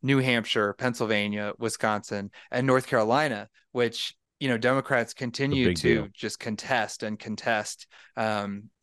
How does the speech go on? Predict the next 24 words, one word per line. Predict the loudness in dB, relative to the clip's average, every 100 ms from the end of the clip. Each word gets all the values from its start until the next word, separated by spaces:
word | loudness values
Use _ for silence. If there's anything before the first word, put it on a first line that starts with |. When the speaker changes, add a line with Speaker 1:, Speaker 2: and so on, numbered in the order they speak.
| -4
Speaker 1:
and | 0
they've | 0
won | 4 2 4
governor's | 2 2 2 0
races | 0 -2 -6 -6
in | -4
North | -4 -4
Carolina, | -4 -2 -4 -6 -6 -2
Speaker 2:
Right. | 2 2 0
Speaker 1:
um, | -4 -4 -4 -4
but | -2
haven't | 0 -2 -4
had | -6
as | -6
much | -8 -8
success | -8 -10 -6 -6 -4 -6
as | -6 -8 -12 -14
in | -12
some | -8 -8
of |
these | -8 -8
other | -8 -10
swing | -10 -12
states. | -8 -8 -8 -10